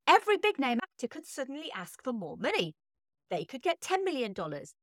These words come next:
They could get fifteen million dollars. Maybe they could even get twenty million dollars. It would lead to Arnold Rifkin receiving a backlash from the industry,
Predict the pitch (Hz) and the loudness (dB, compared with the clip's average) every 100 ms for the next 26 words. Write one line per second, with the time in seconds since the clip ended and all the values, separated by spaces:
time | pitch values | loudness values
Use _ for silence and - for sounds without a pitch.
0 | _ - 180 - 269 311 - 339 - 427 | _ -4 -2 -2 -6 -8 -8 -16 0 2
1 | 480 392 277 226 202 180 147 147 151 _ | 2 -2 -4 -4 -6 -8 -8 -8 -12 _
2 | _ - 254 523 - 311 262 285 285 294 | _ 2 6 6 8 6 6 2 -2 -2
3 | - - 370 403 - 175 - 202 175 160 | -6 0 0 0 -4 -4 -4 -2 0 -2
4 | 156 170 143 131 - _ _ _ - 339 | -4 -6 -6 -12 -18 _ _ _ -2 -2
5 | 339 311 381 381 339 311 302 302 262 - | -2 2 4 4 2 0 -2 -8 -10 -10
6 | 302 302 - 214 233 254 - 370 - 196 | -12 -8 -6 -4 -4 2 6 6 4 -2
7 | 156 - 226 247 415 370 - - 160 | -2 -4 -4 -4 -4 -6 -8 -6 -6